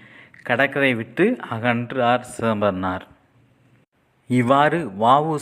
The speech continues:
சிதம்பரனார் பேசுவதாக அமைந்த நம் பாடப்பகுதி கடற்கரையினிலே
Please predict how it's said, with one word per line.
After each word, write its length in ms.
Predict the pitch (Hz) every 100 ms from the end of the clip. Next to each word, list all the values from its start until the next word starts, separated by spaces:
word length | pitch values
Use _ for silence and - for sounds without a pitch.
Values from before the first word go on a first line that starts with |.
| -
சிதம்பரனார் 680 | 131 143 139 127 127 135 135
பேசுவதாக 760 | 127 127 139 123 113 117 117
அமைந்த 360 | 110 107 117 110
நம் 240 | 104 98 98
பாடப்பகுதி 840 | 110 117 117 110 117 113 175 117 - - - - _ _ -
கடற்கரையினிலே 1300 | 123 123 151 147 143 135 131 127 120 117 117 113 95